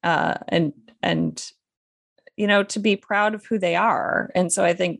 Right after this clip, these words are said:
that's, that's one area that we're going. Um,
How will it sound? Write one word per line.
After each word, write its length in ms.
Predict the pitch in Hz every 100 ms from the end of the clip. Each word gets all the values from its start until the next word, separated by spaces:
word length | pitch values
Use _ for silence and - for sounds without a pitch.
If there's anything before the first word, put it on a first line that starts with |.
| -
that's, 400 | 208 208 - -
that's 260 | - 170 -
one 240 | 208 269
area 320 | 240 226 233 220
that 140 | 202
we're 100 | 214
going. 640 | 214 208 208 208 202 202 _ _ _ _ _ _
Um, 600 | 180 180 170 143 147 165